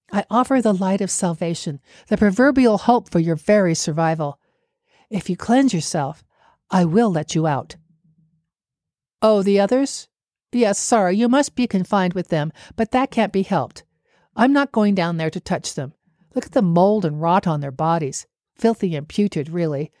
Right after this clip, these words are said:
They were infected just like you. What am I supposed to do, quarantine everyone individually? That's just silly. I don't have those kinds of resources.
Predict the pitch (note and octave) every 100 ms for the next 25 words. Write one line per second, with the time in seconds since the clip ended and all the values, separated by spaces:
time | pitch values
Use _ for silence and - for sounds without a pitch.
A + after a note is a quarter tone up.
0 | _ _ _ A#3+ A#3 F#3+ - A#3 A#3 E3
1 | D3+ F3+ - F#3+ F3+ F#3 E3 D3+ _ _
2 | _ _ _ _ - B3+ B3 A#3 A3 A3
3 | A3+ A3+ A3+ B3 C#4 D3 - F#3+ F#3+ G3
4 | G#3 G3+ F3+ F#3 F#3 G3 G3+ G3 F3+ D#3+
5 | D#3+ G3 A3 C4+ D4 _ _ _ _ _
6 | _ - A#3+ - B3 - - - D4 D#3
7 | - _ _ _ _ F#3 A3+ D#4 - F3+
8 | F3+ E3 - E3 D#3 D3+ D3+ D3+ - D3
9 | D3 G#3+ -